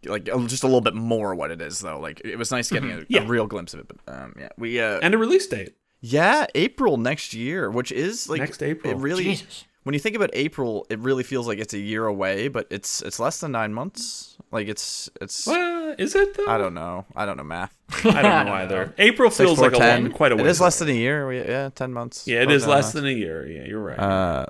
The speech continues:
Speaker 1: but yeah, that, that's gonna be right around the corner. And Game Pass. Um,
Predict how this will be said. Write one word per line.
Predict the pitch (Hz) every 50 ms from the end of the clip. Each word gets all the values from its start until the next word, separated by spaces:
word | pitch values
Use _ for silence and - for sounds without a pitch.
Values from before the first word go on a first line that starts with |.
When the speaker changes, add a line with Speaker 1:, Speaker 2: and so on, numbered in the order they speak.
| - _ _
Speaker 1:
but | - 104
yeah, | 101 87 65
that, | - 98 101 - _
that's | - 107 - - - - - -
gonna | - 98 90
be | 78
right | 85 82 78 78
around | 78 76
the | 71 -
corner. | - - -
And | 101 104 104
Game | 98 101 104 104
Pass. | 98 101 85 - - - - - _ _ _ - - -
Um, | 80 80 69 58 57 58 53 60 - -